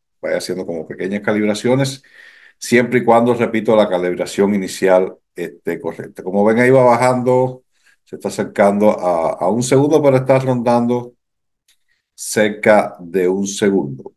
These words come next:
Quizás también está, eh, el cielo no está muy bueno, a veces pues la turbulencia que está bajo en, en la, en el horizonte, pues, al, quizás al autoguiado se le puede, pues,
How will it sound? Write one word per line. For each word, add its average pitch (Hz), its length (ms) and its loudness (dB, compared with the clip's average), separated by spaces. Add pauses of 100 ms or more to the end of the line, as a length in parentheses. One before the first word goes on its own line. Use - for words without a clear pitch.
(180)
Quizás 107 500 2
también 110 420 -2
está, 92 520 -2 (800)
eh, - 420 -12 (420)
el 87 160 -12
cielo 110 420 0
no 95 140 -4
está 101 320 -2
muy 110 160 -2
bueno, 107 320 2
a 92 80 2
veces 90 300 -6
pues 85 260 -4
la 78 140 -6
turbulencia 104 1080 0
que 85 80 -10
está 82 160 -10
bajo 85 400 -8
en, 76 220 -18 (220)
en 78 120 -14
la, 76 380 -10 (880)
en 82 100 -10
el 87 100 -2
horizonte, 117 560 2
pues, 101 340 -4
al, 85 500 -2
quizás 95 340 -2
al 104 100 4
autoguiado 98 580 2
se 104 140 -6
le 87 120 -4
puede, 95 400 2
pues, 82 520 -8